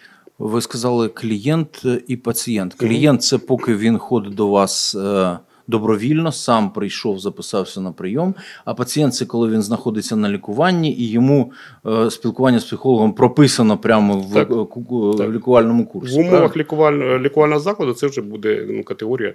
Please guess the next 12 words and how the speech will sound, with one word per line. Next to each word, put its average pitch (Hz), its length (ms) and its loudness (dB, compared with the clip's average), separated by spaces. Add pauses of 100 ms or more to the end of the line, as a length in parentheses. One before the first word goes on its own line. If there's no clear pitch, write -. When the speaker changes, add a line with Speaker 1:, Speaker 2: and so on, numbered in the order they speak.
(420)
Speaker 2:
е, 104 260 -12
більш 101 200 -12
коректно 104 380 -4
називатись, 95 540 -6
е, 104 160 -6
пацієнт. 98 500 -8 (140)
Є 143 240 -2
ще 147 120 0
такий 123 220 -10
термін, 127 340 -2
який 98 400 -12 (300)
використовують 107 880 -4